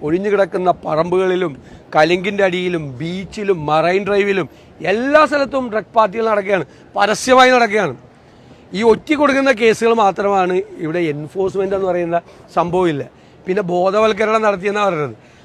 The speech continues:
ആ സ്റ്റേജൊക്കെ കഴിഞ്ഞു. ബോധവൽക്കരണമൊക്കെ വേണം, ആളുകളുടെ ഇടയിൽ ബോധവൽക്കരണം, പക്ഷെ ഒരു, ഒരു ഇമ്പാക്റ്റും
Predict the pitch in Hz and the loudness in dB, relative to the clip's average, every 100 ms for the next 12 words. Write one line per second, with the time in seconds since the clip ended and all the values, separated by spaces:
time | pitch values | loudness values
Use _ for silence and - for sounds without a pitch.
0 | - - 151 233 - - 190 196 220 233 | -18 -4 2 2 2 -4 -4 -2 -2 -2
1 | 202 - 226 196 220 214 - - - - | -2 -6 0 0 2 0 -2 -12 -20 -20
2 | - - - - 143 151 208 240 247 247 | -20 -20 -20 -14 -4 2 4 6 6 6
3 | 262 262 240 220 196 196 208 220 220 226 | 6 8 6 6 6 6 4 4 2 2
4 | 202 202 220 214 220 226 208 196 220 190 | 2 4 2 2 0 0 -2 -4 -2 -4
5 | 208 233 - - - - 156 196 185 247 | -6 -10 -12 -20 -20 -4 0 0 0 0
6 | 233 190 175 214 220 - 202 | 0 -4 2 8 8 6 -4